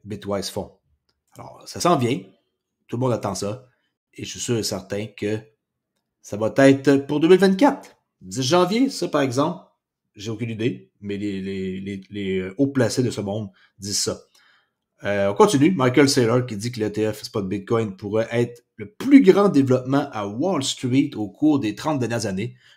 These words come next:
Je suis tout à fait d'accord avec lui, euh, même si c'est pas nécessaire-, c'est nécessairement quelqu'un que je suis d'accord la plupart du temps.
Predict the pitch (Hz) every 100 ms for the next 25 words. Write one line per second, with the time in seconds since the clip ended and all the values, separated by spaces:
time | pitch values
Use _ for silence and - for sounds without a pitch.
0 | _ 107 - - - 233 156 123 165 117
1 | 104 98 127 - _ _ _ _ _ -
2 | 98 95 95 127 147 131 - 120 113 98
3 | 151 135 123 113 107 98 - - - 113
4 | 117 120 131 135 110 - 131 127 107 -
5 | 107 104 120 123 110 - _ _ - 101
6 | - 107 92 - 143